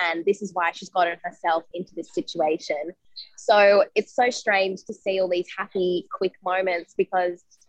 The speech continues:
a lot of the scenes I did, I was, you know, covered in dirt and heavily bruised and, you know, raggedy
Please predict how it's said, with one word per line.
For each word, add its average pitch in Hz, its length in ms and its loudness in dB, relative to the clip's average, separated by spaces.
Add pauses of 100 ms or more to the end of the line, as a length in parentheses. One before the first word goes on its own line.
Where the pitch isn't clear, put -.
a 202 60 0
lot 214 160 4
of 226 60 -8
the 262 60 -12
scenes 196 400 -6
I 185 220 0
did, 175 320 0 (100)
I 170 120 2
was, 170 240 0
you 185 100 -4
know, 160 160 -2 (460)
covered 262 260 0
in 226 240 -4
dirt 190 540 4 (100)
and 170 300 -6 (360)
heavily 233 520 -2
bruised 185 800 -2 (200)
and, 165 140 -10
you 190 80 -6
know, 170 220 -2
raggedy 214 520 0